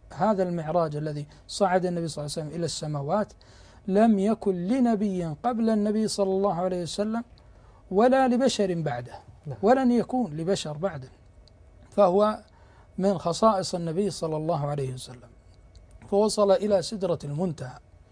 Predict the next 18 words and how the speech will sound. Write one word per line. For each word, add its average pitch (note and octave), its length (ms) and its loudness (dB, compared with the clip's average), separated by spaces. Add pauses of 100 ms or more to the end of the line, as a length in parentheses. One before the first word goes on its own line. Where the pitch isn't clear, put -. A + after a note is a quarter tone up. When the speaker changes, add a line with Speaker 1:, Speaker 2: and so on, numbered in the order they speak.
(560)
Speaker 1:
وهو G3 380 2 (160)
أعلى F#3 580 2
مكان E3+ 480 -2
يصله D3 460 -4 (920)
يعني C#3 400 -6 (200)
البشر D#3 520 -2 (840)
والناس، F3+ 320 -4
وهو F#3+ 580 2
سدرة F#3+ 420 -2
المنتهى، D#3+ 480 -8
لم A3 220 0
يصله F#3+ 440 -2
إلا F#3 160 -2
النبي E3 280 -2
صلى D3 260 -8
الله E3 180 -2
عليه C#3+ 120 -6
وسلم. A3+ 360 -4